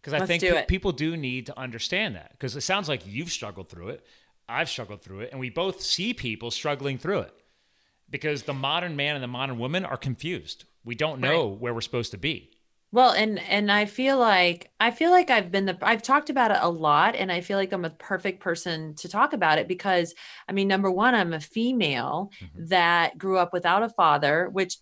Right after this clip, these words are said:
Speaker 2: makes a huge impact on that, which I can talk more about that, but also being in a very male-dominated industry,
Speaker 1: God, yeah.
Speaker 2: in a male-dominated role, which, which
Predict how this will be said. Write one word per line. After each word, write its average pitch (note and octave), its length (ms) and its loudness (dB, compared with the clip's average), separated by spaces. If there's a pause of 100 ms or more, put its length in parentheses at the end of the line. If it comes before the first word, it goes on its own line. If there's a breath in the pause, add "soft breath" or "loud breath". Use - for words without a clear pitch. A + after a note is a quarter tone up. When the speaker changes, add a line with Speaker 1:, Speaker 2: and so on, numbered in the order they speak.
(100)
Speaker 2:
makes F3 280 -2
a F3 60 0
huge G#3+ 300 -2
impact D#3 640 -2
on E3 140 -2
that, D3+ 240 2
which F3 180 -2
I D#3+ 80 2
can E3 160 -6
talk D#3+ 260 -2
more D#3+ 180 -2
about D3+ 280 2
that, D3 240 2
but F#3 160 0
also A3 380 2
being E3+ 260 -2
in E3 80 -2
a D#3+ 60 -2
very E3 240 0
male-dominated D#3 840 0
industry, D#3 800 -2
Speaker 1:
God, B2 200 -10
yeah. D2+ 200 -14
Speaker 2:
in F#3+ 100 -12
a F3+ 140 -12
male-dominated E3+ 800 2
role, G#3 380 2
which, E3+ 400 2
which F3+ 240 0